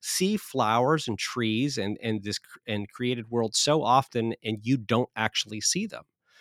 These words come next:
Um, and in poetry, this happens over and over again, where poets recognize that part of their task is to help people see the beautiful and the good right before them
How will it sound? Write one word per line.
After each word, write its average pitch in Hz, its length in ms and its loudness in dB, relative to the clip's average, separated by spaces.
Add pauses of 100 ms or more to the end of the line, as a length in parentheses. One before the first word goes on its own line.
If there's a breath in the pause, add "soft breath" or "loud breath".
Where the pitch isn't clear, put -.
(380 loud breath)
Um, 117 520 2
and 123 200 2
in 135 120 4
poetry, 175 320 4
this 120 160 -2
happens 127 400 2
over 123 300 4
and 123 60 4
over 127 220 4
again, 101 220 2
where 95 80 -2
poets 113 320 0
recognize 104 760 0
that - 180 -4
part 131 300 2
of 131 160 0
their 117 160 2
task 123 680 2
is 104 140 -8
to - 80 -8
help 123 260 -4
people 117 300 -6
see 135 300 0
the 107 120 -2
beautiful 120 540 -4
and 101 160 -2
the 98 60 -4
good 110 400 4
right 104 420 -2
before 107 380 -4
them 90 240 -6